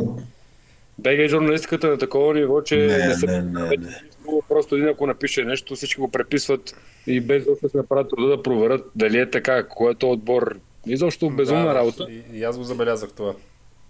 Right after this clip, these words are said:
Speaker 1: Да, а, аз лично очаквам през две двайсет и трета малко киното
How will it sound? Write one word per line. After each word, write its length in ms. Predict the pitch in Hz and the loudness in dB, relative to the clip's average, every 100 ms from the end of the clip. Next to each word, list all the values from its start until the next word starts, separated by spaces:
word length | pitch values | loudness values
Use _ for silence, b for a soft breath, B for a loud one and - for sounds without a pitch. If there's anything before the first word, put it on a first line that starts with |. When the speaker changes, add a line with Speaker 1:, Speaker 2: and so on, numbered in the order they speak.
| - - - | -20 -20 -10
Speaker 1:
Да, 300 | 113 127 117 - - | 0 2 2 -2 -8
а, 500 | 117 117 123 123 123 120 - | -2 0 2 2 0 -2 -4
аз 240 | 127 147 170 | -2 0 -2
лично 200 | 156 160 | -2 -2
очаквам 440 | 151 156 165 160 | 0 -2 -2 -2
през 440 | 151 156 156 - - | 0 -2 -4 -16 -18
две 380 | 104 101 107 143 | -18 -8 0 0
двайсет 380 | 127 143 131 - | 2 2 0 -2
и 80 | 117 | -4
трета 560 | - 120 123 117 127 147 - - - 110 | -2 -4 -2 0 0 -2 -8 -20 -14 -4
малко 440 | 110 117 - 117 | -2 0 -2 -4
киното 640 | - 127 127 131 127 123 | -2 -2 0 0 2 0